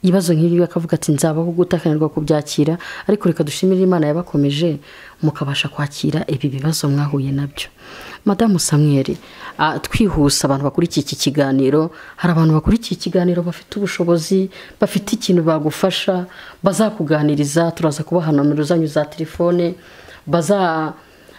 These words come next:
bashobora kugira amagambo meza kukubwira, ndetse hari n'abazabona uburyo bwo kuba babasura. Niki umuntu yagufasha mu bijyanye n'ubuzima busanzwe? Niki uvuga uti,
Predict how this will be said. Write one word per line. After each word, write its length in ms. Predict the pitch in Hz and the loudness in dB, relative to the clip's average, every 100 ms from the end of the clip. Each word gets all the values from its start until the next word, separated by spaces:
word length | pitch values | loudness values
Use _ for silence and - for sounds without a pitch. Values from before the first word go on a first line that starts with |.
| - | -6
bashobora 380 | 156 170 - 202 | -2 0 2 0
kugira 260 | 196 175 180 | 0 0 2
amagambo 360 | 180 175 175 175 | 2 2 2 2
meza 240 | 190 190 | 0 -2
kukubwira, 580 | 190 - 208 165 175 185 | -4 -4 -4 0 2 2
ndetse 360 | 180 214 214 311 | 2 0 0 0
hari 240 | 226 170 | 2 2
n'abazabona 920 | 185 196 190 151 190 160 143 143 160 147 | 2 2 0 0 0 0 -2 -2 -2 0
uburyo 420 | 151 226 269 277 - - - | 0 2 2 0 -6 -20 -2
bwo 120 | 175 | 0
kuba 240 | 208 180 165 | 2 2 4
babasura. 640 | 151 131 - - 127 120 - - - - - - | 2 0 -4 -4 -4 -4 -10 -20 -18 -16 -4 2
Niki 360 | 262 294 - | 2 2 0
umuntu 320 | - 196 160 | 2 2 4
yagufasha 520 | 151 135 135 - 156 156 | 2 2 -2 -4 -2 0
mu 120 | 220 | 2
bijyanye 320 | 254 330 262 | 2 4 2
n'ubuzima 400 | 202 208 139 143 | 2 0 -4 -6
busanzwe? 560 | 127 127 143 139 139 - - - - | -6 -6 -4 -2 -4 -10 -20 -20 0
Niki 340 | 202 254 247 277 | 2 4 2 0
uvuga 200 | 247 214 | 2 0
uti, 260 | 240 220 | 0 0